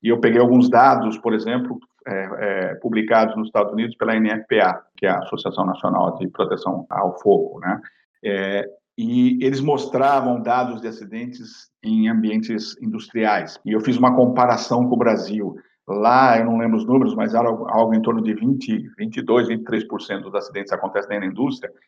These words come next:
E no Brasil, se você computar os dados que são atrelados à indústria, é, no, no ano nosso anuário, é seis por cento. Ou seja, tem um gap grande aí em torno de acidente.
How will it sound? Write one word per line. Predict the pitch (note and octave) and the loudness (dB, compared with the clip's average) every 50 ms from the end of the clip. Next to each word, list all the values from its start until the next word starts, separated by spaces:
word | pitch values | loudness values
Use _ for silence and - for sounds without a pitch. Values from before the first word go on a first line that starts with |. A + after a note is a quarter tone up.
| _ _ | _ _
E | - G#2+ | -2 2
no | A2 A#2 | 2 4
Brasil, | B2+ C#3 C3 B2 A#2 - G#2+ A2 A2+ G#2+ | 6 6 6 6 6 4 4 2 2 2
se | G#2+ - - | 2 0 -4
você | G#2+ G#2 A2+ G#2 - | -6 -6 -6 -10 -10
computar | - A2 G2+ - - G2+ - - F2+ | -10 -10 -10 -8 -10 -8 -4 -2 -4
os | F#2 - - | -2 -2 0
dados | G2 F#2 F#2 F#2 - - - - | 0 0 0 -2 -4 -12 -16 -16
que | G#2 | -14
são | - - A2+ | -6 -2 0
atrelados | A2 A2 G#2+ G#2+ G#2 G2+ G2+ A2 A2 G#2 G2+ G2+ | 0 0 2 0 0 2 4 2 2 2 0 -2
à | G#2 G#2 | -2 -4
indústria, | G2 F#2 F#2 F#2+ F#2+ F#2+ - - F2 E2+ - - _ _ _ _ _ - | -4 -4 -6 -6 -8 -8 -6 -6 -6 -6 -8 -14 _ _ _ _ _ -8
é, | F2+ F2 F2 F2+ F2+ F2 E2+ - | -6 -4 -4 -4 -4 -6 -6 -6
no, | - G#2 A#2+ A2 A2+ | -4 -2 -2 -2 0
no | A2 A2+ A#2+ | 0 2 4
ano | B2+ B2 A#2 A2 | 4 4 4 4
nosso | A2+ A2+ A2+ - - | 4 4 2 2 -2
anuário, | - F#2+ G#2+ A#2+ C3 B2 - | -2 2 2 2 4 2 2
é | |
seis | - - - - B2 | 0 0 0 0 0
por | - - A2+ | 0 -2 -4
cento. | A2 - G2+ F#2 F2+ F2+ - G#2 | -4 -4 -6 -6 -6 -6 -6 -6
Ou | G2+ - | -6 -4
seja, | - G2+ F#2 F#2+ F#2 F#2 F2+ - - _ _ _ _ _ | -2 -4 -4 -4 -6 -10 -14 -14 -18 _ _ _ _ _
tem | - C3+ D#3 | 0 2 2
um | D#3 D3+ C#3 B2 | 4 2 2 0
gap | B2 C3 B2+ C3 B2+ B2+ - B2 A2+ | 2 2 2 2 2 0 -2 -4 -2
grande | - - C#3 C3+ C3+ B2+ B2+ B2+ A#2+ - A2+ | 0 0 2 2 2 2 2 0 -2 -2 -4
aí | G2+ G2+ G#2+ A2+ B2 B2 - _ _ _ _ - | -6 -6 -6 -8 -10 -12 -14 _ _ _ _ -12
em | A2 G#2+ | -12 -10
torno | - - - A2+ A2+ G#2+ G2+ G#2 G2+ | -8 -6 -4 -4 -2 -2 -4 -4 -6
de | G#2 A#2 | -4 -6
acidente. | G#2+ - - - - G2+ F2 E2+ | -6 -6 -8 -12 -12 -12 -12 -12